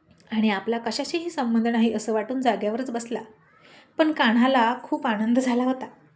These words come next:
आणि आता तो आपल्याच बहिणीचीच एंगेजमेंट आहे असं वाटून सगळी धावपळ करायला लागला. अमितसाठी रिंग आणण्यासाठी श्रीनं त्याला सांगितलं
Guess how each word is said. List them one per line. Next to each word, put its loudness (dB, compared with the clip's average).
आणि 4
आता 0
तो 0
आपल्याच -4
बहिणीचीच 2
एंगेजमेंट 2
आहे -2
असं -4
वाटून -2
सगळी -2
धावपळ 4
करायला 0
लागला. 0
अमितसाठी 0
रिंग 2
आणण्यासाठी 0
श्रीनं 2
त्याला -2
सांगितलं -2